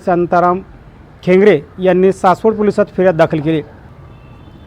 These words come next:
या संदर्भात सासवड पोलीस स्टेशनमध्ये भारतीय न्याय संहिता कलम एकशे पंचवीस, दोनशे शहाऐंशी, पस्तीस आणि दोनशे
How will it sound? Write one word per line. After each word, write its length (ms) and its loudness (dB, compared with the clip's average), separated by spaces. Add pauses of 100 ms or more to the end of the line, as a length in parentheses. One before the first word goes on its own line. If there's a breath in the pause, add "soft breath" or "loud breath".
(560)
या 100 6
संदर्भात 500 4
सासवड 520 2
पोलीस 220 -2
स्टेशनमध्ये 520 -2
भारतीय 420 0
न्याय 260 2
संहिता 420 0
कलम 360 -2 (320 loud breath)
एकशे 260 -4
पंचवीस, 560 -4
दोनशे 340 -2
शहाऐंशी, 480 -2 (560 loud breath)
पस्तीस 520 -2 (120)
आणि 380 2 (120)
दोनशे 380 -2